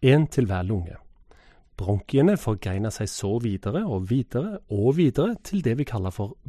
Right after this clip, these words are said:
bronkioler. Bronkiolene har en diameter på mindre enn en millimeter. I bronkiolene har vi ikke bruskringer, men vi har bruskplater som stiver opp rørene.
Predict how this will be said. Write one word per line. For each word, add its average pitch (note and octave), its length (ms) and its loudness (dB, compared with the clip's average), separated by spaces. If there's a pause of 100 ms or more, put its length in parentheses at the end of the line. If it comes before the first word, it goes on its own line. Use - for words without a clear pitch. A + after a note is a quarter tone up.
bronkioler. G#2 880 0 (1900)
Bronkiolene F#3+ 560 6
har B2 160 0
en D3 80 2
diameter C#3+ 560 4
på A#2+ 160 0
mindre E3 460 2
enn E3 180 -4
en G#2+ 260 0
millimeter. F2 520 -6 (840)
I - 20 -4
bronkiolene G#2+ 680 2
har F2+ 100 -6
vi G#2 160 -6
ikke - 320 -6
bruskringer, A#2+ 560 0 (580)
men E3 220 6
vi C#3+ 80 4
har D3 160 2
bruskplater D3+ 1000 0
som A2+ 120 -2
stiver G2+ 500 -2
opp - 220 -8
rørene. F2 400 -6